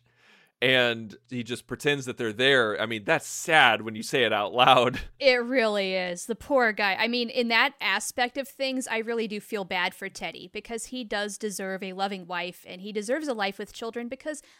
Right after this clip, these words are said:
Speaker 2: deep down, I think that's his greatest desire.
Speaker 1: Yeah. Yeah, I agree completely.
Speaker 2: Which is, is also, I think, why, uh, when, uh, he found out that Denise likes boats,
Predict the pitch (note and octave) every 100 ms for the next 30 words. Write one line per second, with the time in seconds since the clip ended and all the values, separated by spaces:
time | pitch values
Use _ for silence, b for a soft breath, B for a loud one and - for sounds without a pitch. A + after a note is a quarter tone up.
0 | b b _ F#4 G4+ - E4+ F#4+ D4+ C#4+
1 | F4 D#4 C#4 C#4 D#4+ C4+ - - D4+ D#4+
2 | D#4+ - C#4+ C4+ - G4 G#3+ D#3+ - _
3 | _ _ _ _ _ - E2 - _ _
4 | _ G#3 - G2+ A2 B2 D#3 - _ G2+
5 | G#2 A#2 - - _ B3 C#4 D4 F3+ C#4+
6 | B3+ C#4 E4 C4 A3 - A3+ - G#3 G3
7 | F#3+ F3+ F3 E3+ _ _ - G#3 G#3 G3
8 | F#3+ F#3 F#3 G#3+ - A#3 A3 G3+ G#3 -
9 | G3 G#3+ G3 A3 A3+ - G3+ - G3+ F3
10 | G#3 - - -